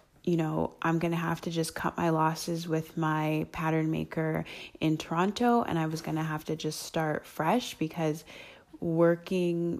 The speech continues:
virtually as a newbie, it just didn't feel like it was working for me. Um, but Candace is like, "Honestly, if I was you, I would probably just stick it out, um, and just see if there's any way that she can just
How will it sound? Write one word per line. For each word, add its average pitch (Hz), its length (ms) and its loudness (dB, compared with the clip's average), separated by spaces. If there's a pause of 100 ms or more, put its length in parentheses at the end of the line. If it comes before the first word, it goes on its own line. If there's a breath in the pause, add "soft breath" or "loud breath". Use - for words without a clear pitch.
virtually 180 1080 2
as 165 280 0
a 160 40 2
newbie, 175 840 4
it 160 100 0
just 165 240 -6
didn't 160 160 -4
feel 165 220 0
like 165 160 -2
it - 100 -4
was 170 140 -4
working 226 420 -2
for 254 180 0
me. 302 360 4 (500 loud breath)
Um, 160 560 2 (220)
but 180 100 8
Candace 170 420 0
is 165 140 -2
like, 160 260 -2
"Honestly, 180 520 2
if 165 100 -2
I 165 180 4
was 170 220 2
you, 165 140 4
I 165 100 6
would 151 160 0
probably 156 400 2
just - 220 -4
stick - 260 -4
it - 100 -2
out, 247 380 4 (460 loud breath)
um, 151 420 0
and 156 160 0
just 151 240 -6
see 165 220 4
if 160 120 0
there's 151 300 0
any 151 220 2
way 147 340 2
that - 160 -2
she - 160 -8
can 151 160 0
just 147 300 -4